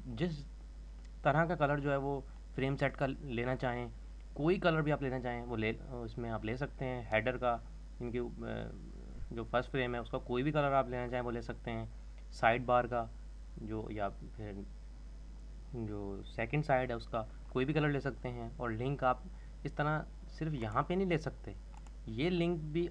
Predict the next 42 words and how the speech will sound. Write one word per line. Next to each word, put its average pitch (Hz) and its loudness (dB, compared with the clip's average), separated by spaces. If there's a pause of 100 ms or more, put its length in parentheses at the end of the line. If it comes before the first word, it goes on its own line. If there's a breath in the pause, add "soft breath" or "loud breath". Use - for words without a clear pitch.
आप 139 6
same 175 2 (200)
बिल्कुल 151 0
साइड 143 2
बार 180 8
पे 190 4
भी 185 2
copy 160 2
कर 131 0
सकते - -8
हैं। 123 -8 (260)
इट 139 -4
means 156 2
कि 156 -4
आप 139 2
वहाँ 131 0
पे 135 -2
अलग 120 2
link 147 2
ले, 131 0
ले 123 -4
लें 123 -4 (300 loud breath)
और 151 4
यहाँ 127 4
पे 113 -4
अलग 110 -4
ले 92 -6
लें, 90 -10 (580)
तो 69 -2
इसमें - -6
कोई 165 2
जो 147 0
है 135 0
वो 139 0
मजायका 113 -2
नहीं 110 -4
है 113 -6
और 113 -4
आराम 139 0
से 127 -6 (600)
आप 113 -6
ये 104 -2